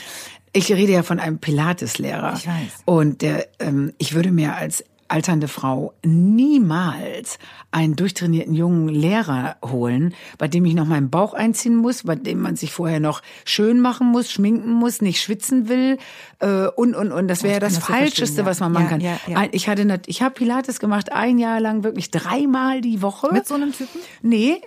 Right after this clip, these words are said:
Speaker 1: eben nicht, sondern mit einer gleich alten, äh, durchtrainierten Frau, aber die war so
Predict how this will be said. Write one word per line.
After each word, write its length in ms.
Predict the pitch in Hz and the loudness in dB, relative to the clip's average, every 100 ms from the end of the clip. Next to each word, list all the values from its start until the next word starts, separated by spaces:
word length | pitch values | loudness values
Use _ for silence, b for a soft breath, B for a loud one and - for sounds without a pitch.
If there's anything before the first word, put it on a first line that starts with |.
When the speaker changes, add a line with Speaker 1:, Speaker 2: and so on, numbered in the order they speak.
| - | -6
Speaker 1:
eben 180 | 247 247 | 0 4
nicht, 240 | 226 285 262 | 4 2 2
sondern 260 | 240 233 | 2 2
mit 140 | 233 202 | 2 0
einer 80 | 208 | -2
gleich 400 | 220 247 269 - | 0 0 0 -2
alten, 640 | 226 226 - 220 220 214 | -2 -4 -4 -2 -2 -4
äh, 160 | - 202 | -6 -4
durchtrainierten 680 | 190 262 - 277 269 269 226 | 0 0 0 2 2 2 -2
Frau, 440 | - 240 240 254 | -4 0 2 2
aber 280 | - 208 214 | 2 0 -2
die 360 | 190 226 233 196 | -4 -2 -2 0
war 220 | 233 233 | 0 0
so 440 | 208 233 277 294 | -2 -2 0 0